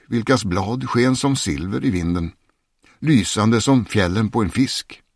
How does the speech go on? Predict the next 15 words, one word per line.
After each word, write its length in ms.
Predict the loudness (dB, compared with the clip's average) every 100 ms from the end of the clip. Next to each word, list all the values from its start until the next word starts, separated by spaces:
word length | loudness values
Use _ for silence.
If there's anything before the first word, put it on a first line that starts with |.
| _ _ _ _ _ _ _ _ _ _ _ _ _
Längre 360 | 6 8 8 4
österut 720 | 0 -4 -4 -4 -6 -16 -20 _ _ _ _ _ 4
reste 320 | 4 4 0
sig 280 | 2 2 2
branta 480 | 2 2 0 -4
klippor 540 | -2 -2 -4 _ -6 -4
och 180 | 2 4
väldiga 440 | 4 0 -2 -2
stenpelare 880 | 0 0 0 -2 0 0 0 0 -2 _ _ -6
med 160 | -4
platta 380 | 0 0 0 -2
toppar, 560 | 0 -2 0 -2 -2 -8 _ _ _
krönta 500 | 2 4 2 -4 -6
av 260 | -4 -6 -4
växtlighet. 760 | -6 -6 -12 -12 -14 -16 -20